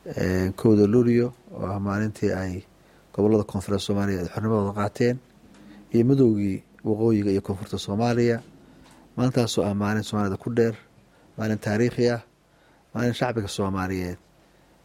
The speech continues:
ay dhadhamiyeen xorriyadda iyo dowladnimada waxa ay tahay. Eh, dabcan waan jeclaan lahayn konton iyo lix sano ka bacdi,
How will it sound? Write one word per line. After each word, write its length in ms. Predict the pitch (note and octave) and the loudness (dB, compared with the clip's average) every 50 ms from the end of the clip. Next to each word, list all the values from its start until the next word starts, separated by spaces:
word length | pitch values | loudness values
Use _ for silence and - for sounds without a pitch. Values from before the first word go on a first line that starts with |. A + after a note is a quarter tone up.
| _ _ - - | _ _ -10 -4
ay 180 | - G2+ G#2+ G#2 | -2 0 0 0
dhadhamiyeen 540 | G2 G#2 G2 G#2+ G#2 G#2+ A2+ A#2+ A#2+ G#2+ F#2 | 0 0 0 0 0 2 2 2 2 0 -2
xorriyadda 560 | - G#2 F#2+ A2+ A2 A#2+ A#2 G#2 G2 F#2+ E2+ - - - _ _ _ - | -6 -8 -4 -2 0 0 0 -2 -4 -10 -10 -12 -14 -20 _ _ _ -12
iyo 160 | - - G2 | -6 -4 -4
dowladnimada 480 | F#2 F#2+ A2 A2 A2 G#2+ A#2 A#2+ A2+ A2 | -2 0 0 2 2 4 4 4 4 4
waxa 180 | G#2+ - - - | 2 0 -4 -6
ay 120 | G#2 G#2+ | -6 -6
tahay. 280 | - - G#2+ G#2+ A2+ C#3+ E3 - _ _ _ _ _ _ _ _ _ _ _ _ _ _ _ - - | -6 -6 -6 -4 -4 -6 -6 -8 _ _ _ _ _ _ _ _ _ _ _ _ _ _ _ -10 -2
Eh, 200 | - A2+ A#2 A#2 | 0 2 2 4
dabcan 220 | A#2 C#3 D#3 D#3 C#3 | 2 2 2 2 2
waan 120 | C3 A#2+ | 2 0
jeclaan 360 | - - A#2 A#2+ C3 C3+ C3 | 0 -2 0 2 2 2 2
lahayn 160 | A#2 A2+ G#2+ - | 2 0 -2 -2
konton 240 | - C#3+ - C3 A#2+ | -4 -2 0 0 0
iyo 80 | A#2 A#2 | 0 -2
lix 100 | - - | -4 -4
sano 140 | - A#2+ G#2+ | -2 -2 0
ka 100 | - - | 0 -2
bacdi, 380 | G#2+ C3 A#2+ G#2+ F2+ G2+ B2+ | 0 0 -2 -2 -2 -4 -6